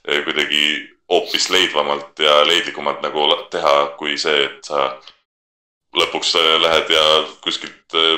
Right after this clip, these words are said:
päris maailmast üritad selle raha saada ja siis produtsent ütleb, et ei, ei, teeme ikka nagu kuidagi odavamalt ja siis saabki juba, ei, sa ei kasu-, sa ei kasutagi neid,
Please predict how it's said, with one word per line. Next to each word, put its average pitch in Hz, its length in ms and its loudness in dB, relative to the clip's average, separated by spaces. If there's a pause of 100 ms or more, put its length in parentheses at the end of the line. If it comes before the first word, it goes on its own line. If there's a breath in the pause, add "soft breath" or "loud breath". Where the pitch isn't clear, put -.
päris 82 260 0
maailmast 80 480 0
üritad 82 300 -2
selle 82 180 0
raha 92 320 4
saada 82 400 4
ja 80 80 -4
siis 82 140 -8
produtsent 85 500 0
ütleb, 80 240 -2
et - 220 -6 (220 loud breath)
ei, 95 200 0
ei, 104 180 4
teeme 107 340 2
ikka 104 300 0
nagu 85 340 0
kuidagi 90 280 0
odavamalt 82 580 4
ja 80 60 0
siis 80 220 -2
saabki 76 320 -2 (140)
juba, 76 240 0
ei, 71 120 0
sa 73 140 0
ei 71 80 -2
kasu-, 71 180 -6
sa 76 160 -8
ei 67 80 -2
kasutagi 65 480 -6
neid, 65 220 -12